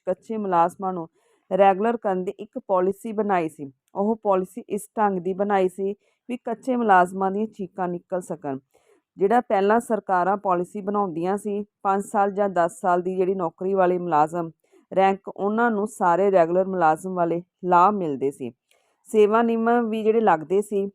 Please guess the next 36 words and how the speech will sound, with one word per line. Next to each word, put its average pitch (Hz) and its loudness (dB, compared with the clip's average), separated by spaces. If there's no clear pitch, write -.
ਉਹਨਾਂ 202 2
ਦੀ 233 4
ਤਨਖਾਹ 202 0
ਜਿਹੜੀ 202 0
ਕਮਿਸ਼ਨ 196 -6
ਦੇ 190 0
ਪੇ 175 -6
ਸਕੇਲ 202 -6
ਮਿਲਦੇ 190 0
ਸੀ, 202 -6
ਡੀ 185 -2
ਏ 220 8
ਮਿਲਦਾ 202 2
ਸੀ, 208 -4
ਪੈਨਸ਼ਨਰ 202 0
ਮਿਲਦੀ 202 0
ਸੀ। 208 -6
ਪਰ 220 2
ਹੁਣ 220 -2
ਜਿਹੜੀ 214 2
ਹੈ 208 0
ਨੀਤੀ 190 -4
ਬਣਾਈ 190 2
ਹੈ, 185 4
ਉਹਦੇ 220 4
ਵਿੱਚ 233 -4
ਲੰਮ 185 4
ਸਮ 202 -2
ਥੋੜ੍ਹੀ 202 -2
ਜਿਹੀ 196 0
ਤਨਖਾਹ 190 0
ਵਧਾ 185 2
ਕੇ 175 -8
ਦਿੱਤੀ 190 -4
ਜਾਂਦੀ 160 -4
ਹੈ। 139 -2